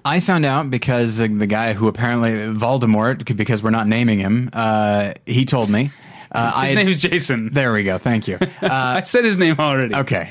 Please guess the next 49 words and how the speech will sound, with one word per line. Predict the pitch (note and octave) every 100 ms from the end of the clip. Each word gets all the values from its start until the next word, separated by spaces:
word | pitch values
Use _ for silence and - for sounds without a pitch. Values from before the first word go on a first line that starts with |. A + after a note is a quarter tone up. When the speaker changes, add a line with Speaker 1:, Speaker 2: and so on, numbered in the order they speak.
| -
Speaker 1:
Um, | B2 A#2+ A#2+ A2+ - _
Speaker 2:
<laughs> | D3 - _ _ _ _ _ _
Speaker 1:
he, | - C#3+ C#3+ C#3
uh, | C3 -
I | C#3+ D3
had | C#3+
seen | - A3+ A#3+ A3 F3+
it, | D3+ C#3+ _ - - -
it | C3+
was, | B2+
like, | B2+ A2+
trending | - E3 E3+ E3+
for | D#3+
a | D3
short | - D3
time, | D3+ C#3+
and | B2+
then | A#2+
some | C#3+
of | C#3
our | B2
friends | G#2+ C#3 B2
were | A#2
tweeting | - G3
about | C3 A#2+
it, | A2+
but | B2
nobody | C#3+ C3+
said | - B2+ A2 -
specifically | - G#2+ C#3 B2
what | A2 G#2+
had | G2
happened | G#2+ E3+ C3 F#2
to | - E2+
it. | D2 - - - - - -
And, | - A#2 A#2 A2+
uh, | A2+ G#2+ G#2
and | A#2 A#2+
then | A#2
when | G#2+
he | C3
told | C3 A#2
me |
that | G#2+ G#2+
it |
was | G#2 G2+
just | G#2+ F#2 - F#2+
gone, | G#2+ A#2+ D#2+ D2+ F2 G2+ _ _
Speaker 2:
Mm-hmm. | A#2 G2+